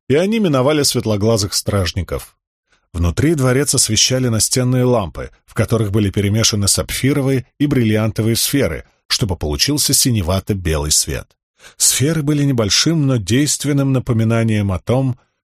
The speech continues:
как все переменилось. Никто бы не позволил мостовикам находиться рядом со сферами, выставленными на показ столь небрежно.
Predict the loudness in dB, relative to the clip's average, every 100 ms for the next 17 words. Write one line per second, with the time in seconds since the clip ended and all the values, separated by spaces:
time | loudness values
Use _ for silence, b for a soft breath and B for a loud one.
0 | _ -2 0 0 -2 -2 0 0 -2 -4
1 | -2 -2 -2 -4 -2 -2 -2 _ _ _
2 | -2 0 0 -2 0 2 0 0 0 2
3 | 2 2 2 0 0 0 0 2 0 0
4 | 0 0 0 2 2 4 2 2 0 2
5 | 0 2 2 2 -2 -6 b b 0 2
6 | 0 0 0 0 0 -2 -2 0 0 0
7 | 0 0 2 0 2 2 2 0 -6 -10